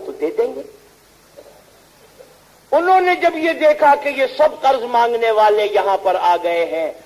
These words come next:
تو انہیں دیکھ کے انہوں نے چادر اوڑھ لی اور چادر اوڑھ کے لیٹ گئے،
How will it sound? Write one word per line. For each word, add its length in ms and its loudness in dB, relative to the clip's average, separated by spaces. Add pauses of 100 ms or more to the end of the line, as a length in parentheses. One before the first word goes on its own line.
(140)
تو 260 -6
انہیں 240 -6 (120)
دیکھ 300 -4
کے 60 -4
انہوں 320 -4
نے 120 -10 (160)
چادر 300 -4 (100)
اوڑھ 240 -10
لی 120 -18 (1080)
اور 100 -18 (160)
چادر 360 -4
اوڑھ 280 -6
کے 60 -6
لیٹ 380 -10
گئے، 140 -6